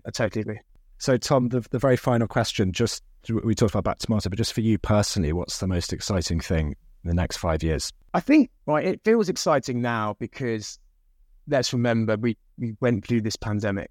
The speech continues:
Speaker 1: that, and, and the perspective is there were far worse, more significant things that happened in the pandemic than your inability to travel, as tough as it was for the industry, you know, the, the countless people that died and, and more. But there's just kind of,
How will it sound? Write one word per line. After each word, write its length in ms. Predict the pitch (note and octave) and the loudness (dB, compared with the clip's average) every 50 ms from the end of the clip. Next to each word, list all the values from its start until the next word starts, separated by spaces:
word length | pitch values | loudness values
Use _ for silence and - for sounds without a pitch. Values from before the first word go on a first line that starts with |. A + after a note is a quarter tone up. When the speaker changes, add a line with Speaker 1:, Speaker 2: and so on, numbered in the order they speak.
| _ _ - | _ _ 2
Speaker 1:
that, 220 | A2+ G#2+ G#2 - _ _ _ _ _ _ _ | 2 2 2 2 _ _ _ _ _ _ _
and, 140 | - A#2+ - | -12 -8 -4
and 180 | - B2+ B2 G#2+ - _ | -2 -2 -2 -2 -4 _
the 100 | E3+ D#3 | -4 -4
perspective 680 | - _ - D3 - - - D#3 - - - A#2+ G#2+ G#2+ | -4 _ -6 -8 -6 -4 -4 -4 -4 -2 -2 -2 -2 -2
is 300 | G#2+ G#2 F#2+ - - - _ _ _ _ - | -2 -4 -4 -6 -10 -16 _ _ _ _ -2
there 100 | A#2+ A2+ | 0 0
were 60 | G#2+ | 0
far 360 | G2+ - C3 A#2+ A2+ A2 A2 | 2 2 4 4 6 6 4
worse, 380 | G#2 A2+ A#2+ G#2+ G#2 G2+ - - | 2 2 0 2 2 2 0 0
more 120 | A2 G#2+ | -2 -2
significant 520 | G2+ - G#2+ G2+ G2+ - G#2 - G2 G#2 - | -2 -4 -4 -4 -6 -6 -6 -8 -8 -6 -4
things 180 | G#2 G2+ G2+ | -4 -4 -4
that 80 | G#2 F#2+ | -4 -6
happened 260 | - G#2 - - G#2 | -8 -8 -8 -6 -6
in 60 | G2+ | -4
the 80 | G2+ F#2+ | -4 -4
pandemic 440 | - G2+ G2+ F#2 G#2 G2 G2 F2+ - _ - E2 | -4 -4 -2 0 2 2 0 0 -4 _ -10 -4
than 300 | - F#2+ F#2+ F#2+ F#2+ F#2 - _ - - - - - - - | -2 -2 0 -2 -2 -6 -8 _ -20 -20 -20 -20 -20 -20 -12
your 160 | - A2+ G#2+ G#2 | -6 -2 0 2
inability 400 | G2+ G2 G#2+ G#2 G2+ - - G2+ | 2 2 2 2 0 0 -2 -6
to 100 | - - | -10 -6
travel, 360 | - - F#2+ E2+ - - - | -2 -2 -2 -2 -2 -4 -8
as 140 | - - - | -10 -8 -2
tough 180 | - A#2 G2 - | -2 -2 0 0
as 80 | G#2+ | -2
it 80 | G#2+ E2+ | -2 -2
was 140 | G2 F#2+ - | -2 -2 -2
for 80 | G#2 | -2
the 60 | G2+ | -2
industry, 320 | F#2+ G2+ G2 - - - G2 | 0 -2 -4 -4 -4 -4 -4
you 40 | F#2 | -4
know, 140 | F2+ F2+ | -4 -4
the, 160 | F2 - D2 - | -4 -6 -6 -8
the 80 | - D2+ | -10 -12
countless 360 | - - - G2 - - - | -10 -6 -4 -4 -4 -4 -6
people 260 | - - G2 F#2 - | -6 -4 -6 -4 -6
that 140 | F#2 E2 - | -8 -8 -2
died 320 | - G2+ G2 G2 F#2+ F#2+ G#2 | 0 2 2 2 2 0 -2
and, 80 | G2 - _ _ _ - _ _ _ - - _ _ - | -6 -14 _ _ _ -20 _ _ _ -20 -20 _ _ -4
and 120 | G2+ G2+ | -2 0
more. 240 | G#2 A2+ A2 G2+ F#2+ - | 0 0 0 0 -2 0
But 220 | - B2+ A#2+ A2+ - _ _ _ _ _ _ _ _ _ _ _ _ - | 2 2 2 2 0 _ _ _ _ _ _ _ _ _ _ _ _ -18
there's 300 | B2+ A#2 C#3 C3+ C3+ - | -4 0 0 0 2 0
just 300 | - D#3 D#3 - - - | 0 0 0 0 -2 -2
kind 200 | - B2+ A#2+ A#2+ | -2 0 0 0
of, 180 | A2+ G2 - | -2 -4 -6